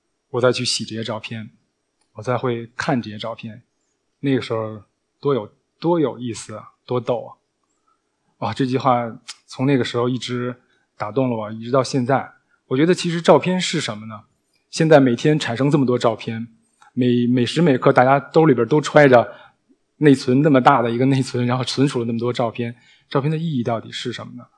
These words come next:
照片其实并不是一个取悦别人的事儿，虽然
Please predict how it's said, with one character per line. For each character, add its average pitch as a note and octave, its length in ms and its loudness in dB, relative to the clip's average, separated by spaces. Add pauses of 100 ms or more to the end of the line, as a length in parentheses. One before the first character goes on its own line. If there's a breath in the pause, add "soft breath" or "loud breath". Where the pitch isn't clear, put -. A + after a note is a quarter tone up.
(420)
照 F3 120 4
片 F#3+ 160 2
其 F3 160 -4
实 D#3+ 140 -2
并 E3+ 180 0
不 B2+ 120 -4
是 A#2+ 480 -4 (460)
一 A#2 100 -16
个 A2 420 -2 (400)
取 - 320 -4
悦 A#2 100 -2
别 A#2 240 -2
人 D3+ 140 2
的 A2+ 100 -2
事 A2+ 140 -10
儿， - 160 -16 (160)
虽 - 220 0
然 B2 320 0